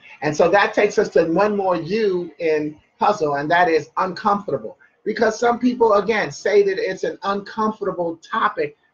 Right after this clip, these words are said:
to talk about, as well as it's uncomfortable to even say it. So see if you can find ways to pe-, make people more comfortable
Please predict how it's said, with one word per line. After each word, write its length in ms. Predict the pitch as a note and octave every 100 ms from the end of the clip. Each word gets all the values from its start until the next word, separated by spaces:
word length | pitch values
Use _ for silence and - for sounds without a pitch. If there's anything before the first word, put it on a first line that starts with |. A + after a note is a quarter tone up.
| _
to 120 | -
talk 300 | A3+ G#3+ -
about, 340 | E3 D#3+ D#3+
as 160 | F3 F3
well 220 | G3 G3
as 140 | F#3+
it's 140 | G3+ G3+
uncomfortable 680 | G#3 G#3 G#3+ G#3 G3+ G3 G3
to 160 | G3+
even 320 | G#3+ G3 F3+
say 400 | E3+ - A3 A3
it. 140 | D#3 - _ _ _ _
So 180 | G#3+ G#3
see 360 | G3+ C4 D4
if 140 | D4+ B3
you 220 | G#3+ B3+
can 240 | - G#3
find 480 | - G3+ G3 F#3 F3+
ways 420 | F3 E3+ E3 E3
to 80 | D#3+
pe-, 280 | D3 G#3 F#3
make 260 | - - -
people 340 | G3+ F#3 D#3+
more 220 | E3+ F3+ F3
comfortable 800 | - A3 B3+ E3+ D3 C3+ C#3+